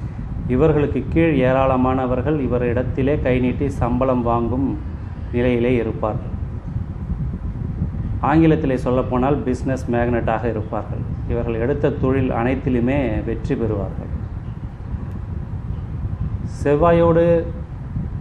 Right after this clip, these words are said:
சனி மேஷத்திலே அமர்ந்து நீசம் பெற்று இணைவதை விட, செவ்வாய்க்கு, மேஷ செவ்வாய்க்கு ஏழாம் வீடான துலாத்திலே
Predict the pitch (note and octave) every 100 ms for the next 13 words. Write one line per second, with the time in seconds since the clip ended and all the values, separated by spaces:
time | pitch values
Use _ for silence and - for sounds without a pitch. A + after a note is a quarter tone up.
0 | - - - - - - - C3+ D3 D#3
1 | C#3 C#3 C#3+ C#3+ C#3 B2+ B2 B2 C3 B2
2 | B2+ D3 - D3+ C3+ C#3 D3+ B2+ B2 A#2+
3 | A2+ A2 G#2+ B2 C#3+ A2 - - - -
4 | - - - - - - - - - -
5 | C#3 E3 E3 D#3+ D#3+ D#3+ D#3+ C3 C#3+ D3
6 | E3 D3+ C#3 C#3 B2+ C3 B2+ D3 C#3+ C3
7 | B2+ A#2+ A2+ C3 C3 A2 - - - -
8 | - - - C3+ D3+ D#3+ D#3 C#3+